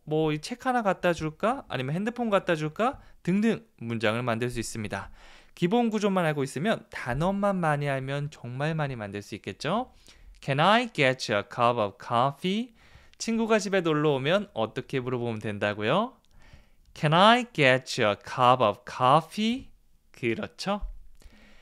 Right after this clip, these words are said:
일곱 번째는요. "즐거운 여행이 되길 바랄게요." 라고 하고 있습니다. 외국에서 친구 만난 다음에 헤어질 때 꼭 친구가 아니더라도 거기서 뭐 길 물어보거나 같이 뭐 우연히 "Hey, hi" 하면서 인사 나눈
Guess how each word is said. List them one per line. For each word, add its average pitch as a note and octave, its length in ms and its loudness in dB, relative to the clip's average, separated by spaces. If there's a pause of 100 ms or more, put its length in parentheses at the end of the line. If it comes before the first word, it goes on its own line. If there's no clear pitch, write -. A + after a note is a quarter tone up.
(260)
일곱 F3+ 400 4
번째는요. F3+ 840 0
"즐거운 A3 640 2
여행이 F#3 420 2
되길 D#3 480 0
바랄게요." D3+ 800 0
라고 A#2+ 240 -2
하고 A2+ 180 -2
있습니다. G#2 580 -8 (420)
외국에서 G#3 460 0
친구 A#3+ 460 -4
만난 C3 460 0
다음에 A2+ 440 0
헤어질 G#3 460 -2
때 - 280 -6 (200)
꼭 D#3 160 -8
친구가 A3+ 560 2
아니더라도 C#3+ 720 0
거기서 B2 340 -4
뭐 A#2 180 -6
길 C3+ 220 -4
물어보거나 C#3 640 0
같이 C3 400 -6
뭐 B2+ 120 -2
우연히 D3 440 0 (300)
"Hey, E3+ 340 2
hi" F3 560 2
하면서 C#3+ 320 0
인사 C#3 320 -2
나눈 D3 260 -2